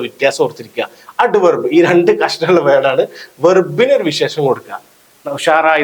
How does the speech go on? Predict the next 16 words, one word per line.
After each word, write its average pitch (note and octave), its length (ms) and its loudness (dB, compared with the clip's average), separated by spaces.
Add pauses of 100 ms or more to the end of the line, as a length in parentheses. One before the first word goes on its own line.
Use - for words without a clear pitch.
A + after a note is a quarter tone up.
നടക്കുന്നു, A2 400 -8 (240)
അല്ലെ? B2+ 160 -2 (460)
നൽ-, D3 260 -4 (100)
പെ-, D#3 200 2
പെട്ടെന്ന് E3+ 460 -2
തിന്നുന്നു, D#3 380 0 (180)
വേഗത്തിൽ D#3 500 -2
കഴിക്കുന്നു, C3 440 -2 (440)
പെട്ടെന്ന് G3 340 0
ഉറങ്ങുന്നു. E3+ 540 2
ഉറങ്ങുക D#3+ 500 0 (180)
എന്നതിന് D#3+ 300 0 (260)
പെട്ടെന്നാണ് D#3 500 -2
ഇത്, C#3 180 0
അതൊരു C3+ 180 -2
adverb-ആണ്, A#2 600 -4